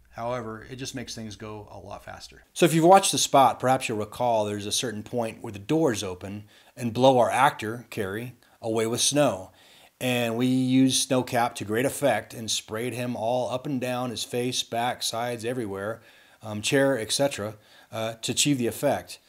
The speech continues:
But in addition to that, we also wanted blowing snow, sideways blowing snow. And some of that was achieved in post-production, but some of it was also achieved, achieved practically using a machine called a Snow Force.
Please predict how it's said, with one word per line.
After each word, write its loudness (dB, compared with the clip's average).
But 4
in 6
addition 6
to 2
that, 2
we -4
also 0
wanted -6
blowing 0
snow, -6
sideways -2
blowing -4
snow. -8
And -4
some 4
of 2
that 6
was -4
achieved -4
in -8
post-production, -4
but 2
some 4
of 4
it -2
was 0
also 2
achieved, -6
achieved -6
practically -4
using -2
a -2
machine -6
called -10
a -16
Snow -6
Force. -16